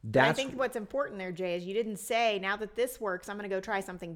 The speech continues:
Speaker 1: different." No, you're gonna do more of what works.
Speaker 2: <laughs> Yes, exactly.
Speaker 1: Not trying, "Okay, this is working and on autopilot. Now I'm gonna do something else and see if I can get that to work." No, no, no, no. Take the thing that's already working and scale it larger.
Speaker 2: That's such an amazing thing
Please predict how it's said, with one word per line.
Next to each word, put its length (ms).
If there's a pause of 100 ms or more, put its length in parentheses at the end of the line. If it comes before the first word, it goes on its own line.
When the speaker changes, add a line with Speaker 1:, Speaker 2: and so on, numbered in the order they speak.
Speaker 1:
different." 500
No, 80
you're 160
gonna 140
do 140
more 360
of 160
what 320
works. 520
Speaker 2:
<laughs> 0
Yes, 280
exactly. 300
Speaker 1:
Not 260
trying, 600
"Okay, 180
this 220
is 100
working 420
and 80
on 140
autopilot. 640
Now 160
I'm 80
gonna 140
do 100
something 360
else 440
and 160
see 240
if 100
I 120
can 100
get 160
that 220
to 80
work." 160
No, 160
no, 80
no, 160
no. 260 (440)
Take 200
the 80
thing 200
that's 140
already 220
working 380
and 120
scale 320
it 100
larger. 360
Speaker 2:
That's 200
such 280
an 60
amazing 600
thing 520